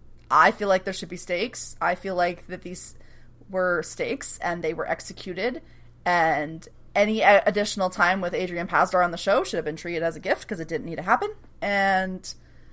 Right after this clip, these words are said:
uh, yeah, I, I think they did some cool storytelling stuff with it.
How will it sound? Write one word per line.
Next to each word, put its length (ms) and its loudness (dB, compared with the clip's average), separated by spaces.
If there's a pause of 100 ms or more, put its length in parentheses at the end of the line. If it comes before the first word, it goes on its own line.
(340)
uh, 480 0
yeah, 340 0
I, 180 4
I 20 6
think 180 -2
they 80 -2
did 120 -2
some 120 -4
cool 220 -2
storytelling 500 0
stuff 220 -4
with 140 -8
it. 260 0